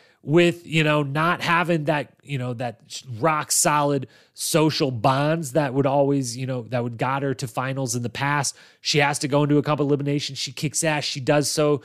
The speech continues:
She does well in some of the dailies. She gets to the final. She whoops ass. She takes home her second straight win. What more is there to say? It's an absolute full-blown A plus for John A.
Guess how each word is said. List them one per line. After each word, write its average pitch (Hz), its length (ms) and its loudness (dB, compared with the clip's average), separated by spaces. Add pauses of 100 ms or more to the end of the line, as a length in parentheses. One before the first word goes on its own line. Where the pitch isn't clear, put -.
(140)
She - 160 -10
does 151 260 4
well 139 380 2
in 135 180 -4
some 147 200 -2
of 135 60 -6
the 123 60 -6
dailies. 170 560 2 (180)
She - 160 -6
gets 170 260 2
to 165 100 -4
the 147 100 2
final. 135 560 -2
She - 180 -2
whoops 143 360 2
ass. 117 260 0
She - 220 -6
takes 123 320 -6
home 107 260 -6
her 113 120 -8
second 107 380 -6
straight 101 320 -6
win. 95 360 -6 (320)
What 151 320 4
more 139 200 4
is 117 200 0
there 107 160 -2
to 92 60 -8
say? 82 260 -6
It's 95 160 -10
an 127 80 -16 (100)
absolute 127 720 -2
full-blown 95 640 -6
A 135 200 0
plus 98 360 -10
for 98 160 -18
John 101 320 -14
A. 220 320 2